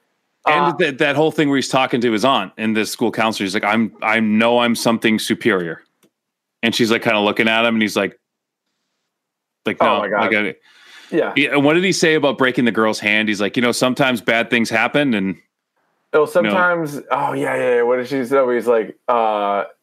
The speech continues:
Speaker 2: "Bad things happen to bad people," or it was something like that, but it was just so
Speaker 1: Yeah.
Speaker 2: cold. It was just
Speaker 1: Yeah.
Speaker 2: like, you know.
Speaker 1: He's like, "Who am I to judge? Like, who am I to say, like, what's good and what's bad?"
Speaker 2: Yeah, and she was just like,
Speaker 1: She's like
Speaker 2: "Uh, I,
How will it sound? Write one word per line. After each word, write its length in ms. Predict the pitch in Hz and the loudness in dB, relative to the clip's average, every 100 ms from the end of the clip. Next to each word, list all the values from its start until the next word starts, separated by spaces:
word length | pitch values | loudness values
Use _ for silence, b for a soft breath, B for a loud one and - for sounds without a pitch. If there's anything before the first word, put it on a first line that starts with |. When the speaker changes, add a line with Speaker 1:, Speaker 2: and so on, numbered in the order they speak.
| _ _ 113 | _ _ -2
Speaker 2:
"Bad 240 | 131 120 | 0 2
things 180 | 131 110 | -2 0
happen 240 | 127 120 117 | -2 0 -2
to 60 | |
bad 320 | 95 110 104 | 0 0 0
people," 580 | 127 127 127 127 123 120 | -2 -2 2 2 2 0
or 360 | 107 107 101 98 | 0 0 0 0
it 40 | 98 | -2
was 140 | 101 | -2
something 300 | 208 196 190 | 0 2 2
like 240 | 139 135 | 2 2
that, 80 | 120 | 2
but 40 | 107 | 0
it 80 | 113 | 0
was 20 | |
just 160 | 117 - | -2 2
so 100 | 131 | 2
Speaker 1:
Yeah. 100 | 98 | 2
Speaker 2:
cold. 500 | - 120 110 98 - _ _ _ _ | 2 4 2 -2 -10 _ _ _ _
It 40 | 123 | -4
was 120 | 107 | -2
just 120 | 113 | 0
Speaker 1:
Yeah. 140 | 120 101 | 2 2
Speaker 2:
like, 140 | 101 117 | -2 -4
you 80 | |
know. 240 | 101 95 98 _ _ _ _ _ | -2 -4 -8 _ _ _ _ _
Speaker 1:
He's 160 | 117 110 | -2 0
like, 100 | 107 | 2
"Who 120 | 135 | 2
am 100 | 123 | 4
I 160 | 120 120 | 2 0
to 100 | 107 | 0
judge? 320 | 113 110 101 | 0 0 0
Like, 140 | 104 | -2
who 140 | 107 120 | 0 2
am 80 | |
I 80 | 110 | 2
to 100 | 107 | 0
say, 220 | - 110 107 | 0 0 0
like, 180 | 98 | -2
what's 200 | 98 104 | -2 -4
good 160 | - 107 | -2 -2
and 80 | 95 | -2
what's 140 | 95 | -4
bad?" 260 | - 95 92 | -2 -2 2
Speaker 2:
Yeah, 200 | 147 127 120 | 2 2 0
and 100 | 127 | 0
she 160 | 151 | 0
was 180 | 143 120 | 0 0
just 160 | 131 131 | -2 0
like, 160 | 113 | 0
Speaker 1:
She's 80 | - | 0
like 100 | 123 | 0
Speaker 2:
"Uh, 360 | 123 123 120 - | 2 2 0 0
I, 400 | 117 139 180 - | 0 0 -2 -6